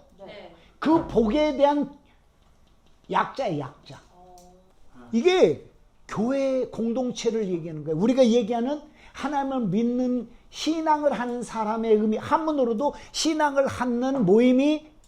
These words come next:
Speaker 2: 교회야.
Speaker 1: 네.
Speaker 2: 근데 에클레시아라는 히브리어 단어는 그런 뜻이 아니야. 근데 자꾸 뻑뻑 우겨.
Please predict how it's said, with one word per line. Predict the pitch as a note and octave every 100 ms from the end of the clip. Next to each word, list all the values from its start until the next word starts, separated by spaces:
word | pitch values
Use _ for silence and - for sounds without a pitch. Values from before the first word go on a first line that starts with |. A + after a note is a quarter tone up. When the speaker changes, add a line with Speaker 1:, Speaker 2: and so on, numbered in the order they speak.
| -
Speaker 2:
교회야. | - E3+ A3 D#3+ G#2 - _
Speaker 1:
네. | - - - - -
Speaker 2:
근데 | C#4 C#4+ - - -
에클레시아라는 | F3+ F3+ E4 D#4+ D#4+ D4+ - C#4+ C#4 C#4 C4+ C4+ D4+ D#4 - - -
히브리어 | - D#4 F4 E4 D4+
단어는 | B3+ G3+ A3+ A#3
그런 | - C#4+ F4
뜻이 | E4 -
아니야. | C#3 C#3+ C3 B2+ D3 A2 _ _ _ _ _ _ _ _ _ _ _ _ -
근데 | F4 F#4+
자꾸 | - - E4+
뻑뻑 | D4 F4+ -
우겨. | G#3+ G#3 G#3+ A3+ F3+ F#3 G3+ D#3+